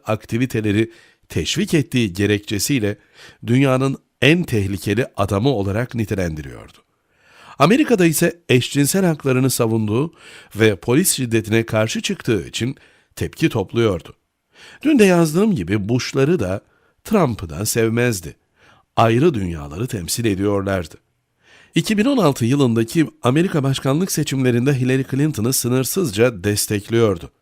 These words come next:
Charles Koh'un Kansas, Wichita'daki malikanesinde Robert Mercer,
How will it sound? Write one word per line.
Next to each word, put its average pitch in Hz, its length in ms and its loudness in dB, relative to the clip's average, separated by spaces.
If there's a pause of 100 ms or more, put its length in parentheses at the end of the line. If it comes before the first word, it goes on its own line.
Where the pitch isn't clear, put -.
(540)
Charles 123 340 2
Koh'un 135 440 0
Kansas, 139 560 -2
Wichita'daki 104 720 -4
malikanesinde 127 1040 -2 (400)
Robert 113 440 2
Mercer, 127 580 0